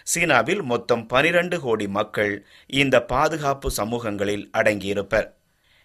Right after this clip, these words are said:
இத்தகைய பாதுகாப்பு சமூகங்கள் சீனாவில் உள்ள பணியிடங்களிலும் ஆலைகளிலும் தொழிற்சாலைகளிலும் சாலை போக்குவரத்திலும் விபத்து மற்றும் காயங்கள் குறித்த விழிப்புணர்வை ஏற்படுத்தி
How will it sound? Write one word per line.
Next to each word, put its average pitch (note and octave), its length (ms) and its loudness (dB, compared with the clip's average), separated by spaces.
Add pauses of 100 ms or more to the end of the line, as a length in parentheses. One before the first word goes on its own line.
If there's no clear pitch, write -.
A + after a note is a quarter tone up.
இத்தகைய F#3 500 4
பாதுகாப்பு G#3 580 2
சமூகங்கள் A#2+ 840 0 (340)
சீனாவில் G3 580 2
உள்ள D#3 360 0
பணியிடங்களிலும் G#2+ 800 0 (300)
ஆலைகளிலும் B2+ 840 2 (180)
தொழிற்சாலைகளிலும் B2+ 1040 0 (200)
சாலை F3 540 2
போக்குவரத்திலும் A#2+ 840 -2 (360)
விபத்து C#3 600 2
மற்றும் B2 420 0
காயங்கள் D3+ 600 2
குறித்த A#2 400 -2
விழிப்புணர்வை G#2 720 -2
ஏற்படுத்தி F#2 720 -6